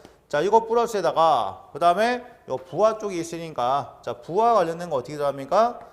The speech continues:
자, 바로, 어, 상시 부하를 갖다가 부하 쪽에 걸리는 전압인 백 볼트, 뭐 이런 식으로 나눠주면 되겠죠? 어, 그래서 여기는, 어, 뭐다? 자, V 여기 되고요. 요거는 뭐가 돼? P 이렇게 되겠죠.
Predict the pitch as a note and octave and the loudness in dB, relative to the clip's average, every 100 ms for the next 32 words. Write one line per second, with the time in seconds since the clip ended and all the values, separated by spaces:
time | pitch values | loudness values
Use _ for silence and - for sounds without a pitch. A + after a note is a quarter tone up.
0 | - _ _ A2+ G#2+ B2+ E3 G#3+ A3 - | -20 _ _ -4 -4 0 2 2 -2 -10
1 | - - - A#2+ B2 B2 F#3 A3 G#3+ A3 | -20 -20 -12 -6 -6 -4 -4 -4 -6 -6
2 | A3 A3 D#3 D3+ D#3 D#3 C3+ - - G2+ | -8 -4 0 0 0 -2 -4 -4 -4 -2
3 | A#2+ G3+ - - _ - - - F#3+ B3 | -2 -4 -8 -20 _ -20 -20 -8 -2 0
4 | A#3+ A#3 A#3 F3+ F#3 G3 E3 D#3 D#3 E3+ | -2 -4 -2 0 0 -2 -4 -2 -2 -4
5 | D#3+ D3 D3+ D3+ - B2 G#2 F2 F2+ _ | -6 -8 -6 -8 -6 -6 -4 -6 -10 _
6 | - B2 D#3 C3+ C#3 A2+ F3 G3+ A#2 C3+ | -10 -8 -8 -10 -8 -8 -8 -8 -8 -8
7 | C#3+ C3+ A#2 A2+ - G3 G3+ _ - - | -10 -12 -14 -14 -14 -16 -16 _ -20 -20
8 | - - B2+ C3 B2+ E3 F3 F3+ A3 A#3+ | -20 -12 -6 -4 -4 -6 -4 -2 -2 -2
9 | - - A#2 C3 C3 A#2 - - _ - | -8 -8 -6 -4 -4 -6 -10 -20 _ -12
10 | G#2 - C#3+ F3 G3 - A2+ C3 C3 A#2 | -12 -8 -6 -4 -4 -10 -12 -10 -8 -8
11 | G2+ D3+ G#3+ - - - D3+ D3+ C3+ B2 | -4 -2 -4 -10 -20 -8 -6 -4 -2 -4
12 | G#2 - - _ - G#3 D#3+ A2 A#2 A#2+ | -4 -14 -20 _ -16 -12 -10 -10 -12 -12
13 | G2+ F#2+ - | -14 -16 -20